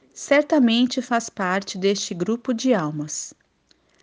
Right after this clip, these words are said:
Claro que ainda há um certo percurso,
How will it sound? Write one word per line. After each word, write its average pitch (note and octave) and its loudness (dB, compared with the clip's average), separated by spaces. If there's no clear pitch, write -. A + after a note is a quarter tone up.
Claro G#3+ 4
que G3+ -2
ainda G#3 0
há A3 -2
um A3+ 0
certo A#3+ -2
percurso, A3 -2